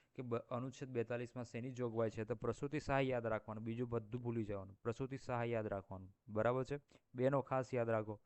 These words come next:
જો તમને કોઈ પણ જગ્યાએ નથી મળતું, તમે આ પડકારી શકો છો કે મને અનુચ્છેદ બેતાલીસ અંતર્ગત મારા માટે જોગવાઈ કરવામાં આવેલી છે કે મને રજા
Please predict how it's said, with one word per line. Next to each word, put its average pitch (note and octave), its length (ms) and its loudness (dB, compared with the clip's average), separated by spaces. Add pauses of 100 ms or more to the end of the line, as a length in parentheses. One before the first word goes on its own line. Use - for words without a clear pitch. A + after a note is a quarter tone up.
(420)
જો C#3+ 240 4
તમને D3+ 300 -2
કોઈ C3 260 -2
પણ C#3 300 -2
જગ્યાએ A#2+ 360 0
નથી A#2 280 -6
મળતું, C3+ 380 -2
તમે A#2+ 240 0
આ A2+ 80 0
પડકારી A2+ 440 -2
શકો B2+ 280 -4
છો C#3 160 -6
કે C3 120 -6
મને A2+ 500 -4 (120)
અનુચ્છેદ A#2+ 360 -4
બેતાલીસ A2+ 420 -2
અંતર્ગત A2+ 500 -4 (400)
મારા A2+ 220 2
માટે A#2 200 -2
જોગવાઈ A2+ 500 2
કરવામાં A#2 460 -2
આવેલી G#2 240 -4
છે B2+ 140 -8
કે B2 120 -14
મને G#2+ 240 -6
રજા G#2 340 -4